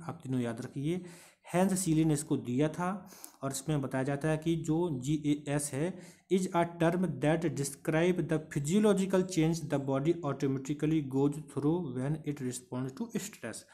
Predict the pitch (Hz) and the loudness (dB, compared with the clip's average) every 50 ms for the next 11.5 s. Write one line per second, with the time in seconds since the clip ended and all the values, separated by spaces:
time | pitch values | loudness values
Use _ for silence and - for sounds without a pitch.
0 | - - - - _ _ 156 175 170 170 170 165 156 160 165 143 127 120 123 139 | -20 -20 -20 -20 _ _ -2 -2 0 0 0 0 0 0 0 0 -2 -2 -2 -2
1 | 160 156 - 143 131 135 135 147 151 139 - - - 131 127 123 117 - - - | -2 -2 -2 -2 -2 0 -2 -2 -2 -4 -6 -8 -8 -6 -6 -6 -6 -8 -10 -10
2 | 117 113 - - 143 151 165 175 185 180 - - - - - - _ _ - 165 | -10 -8 -4 -2 0 0 0 0 -2 -6 -8 -14 -16 -18 -20 -20 _ _ 0 0
3 | 165 165 170 - 180 185 180 180 - 151 139 135 131 135 160 151 143 - - 139 | 0 0 -2 0 2 2 2 2 2 0 0 -2 -2 -2 -2 -2 -2 -2 -2 -2
4 | 139 135 - - 127 120 131 143 139 147 135 135 - 160 156 165 175 185 185 185 | -2 -2 -4 -6 -4 -2 -2 -2 0 -2 -4 -2 0 0 2 2 2 2 0 -2
5 | - - - - - - 131 131 135 139 147 160 170 185 185 165 135 131 127 139 | -6 -12 -16 -20 -8 -2 0 2 4 6 6 6 4 4 2 0 0 0 0 0
6 | 143 131 120 123 127 135 139 135 - 135 - - - 131 127 123 123 123 127 131 | 0 0 0 0 0 0 -2 -2 -2 -4 -4 -4 -4 -2 -2 -2 0 -2 -2 -4
7 | 127 - - - 131 117 120 117 117 135 147 143 143 190 196 202 214 190 139 127 | -4 -6 -6 -6 -8 -8 -8 -4 0 0 0 0 0 0 0 0 0 0 -4 -6
8 | 123 - - 139 139 143 131 123 131 139 147 156 156 196 208 202 - 165 - - | -8 -4 -4 -4 -4 -4 -4 -2 -2 0 2 2 2 2 2 0 0 -2 -2 0
9 | 135 180 220 262 277 - - - - - - - - 135 135 - 185 156 160 156 | 2 2 4 4 2 0 -6 -12 -16 -20 -12 -6 -6 -4 0 0 0 0 0 -2
10 | 160 - 131 127 135 127 131 131 139 151 139 143 143 135 - 123 113 117 131 147 | -2 -2 -2 -2 0 0 2 2 2 2 2 0 0 -2 -2 -4 -2 0 0 0
11 | 147 - 143 147 165 175 185 196 202 - | 0 2 2 4 6 6 4 4 2 -2